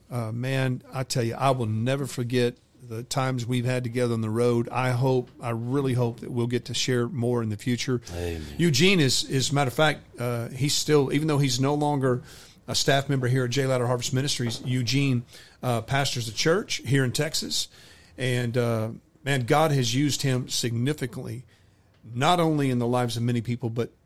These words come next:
Speaker 1: my life. Uh, I, I don't know, Eugene, if you remember many of those days when we would spend hours on the road and I would ask you question after question. Matter of fact, some of the sermons that you have heard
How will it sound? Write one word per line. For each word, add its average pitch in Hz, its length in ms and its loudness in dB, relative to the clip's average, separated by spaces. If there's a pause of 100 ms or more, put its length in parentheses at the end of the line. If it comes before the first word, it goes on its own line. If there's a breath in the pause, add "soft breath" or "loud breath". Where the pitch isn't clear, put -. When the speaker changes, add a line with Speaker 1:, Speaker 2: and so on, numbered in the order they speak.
(180)
Speaker 1:
my 117 340 -2
life. 110 340 -10
Uh, 113 240 -8 (520 loud breath)
I, 139 300 2
I - 20 6
don't 143 180 2
know, 139 140 2
Eugene, 127 420 0
if - 120 -6
you 139 100 2
remember 127 480 2 (260 soft breath)
many 135 200 -2
of 127 80 -2
those 123 180 2
days 127 580 0
when 117 360 -4
we 131 400 -2 (100)
would 123 160 -4
spend 123 320 -2
hours 131 340 -2
on 117 100 -2
the 113 80 -2
road 117 520 -4
and 113 320 -4 (100)
I 127 100 0
would 131 120 2
ask 123 220 -2
you 120 60 -4
question 135 440 -4
after 127 180 -6
question. 139 360 -2
Matter 185 160 2
of - 60 -2
fact, 180 200 2
some 196 180 2
of 180 60 2
the 135 80 2
sermons 165 540 4
that 139 200 -2
you 135 200 0
have 139 220 2
heard 170 440 2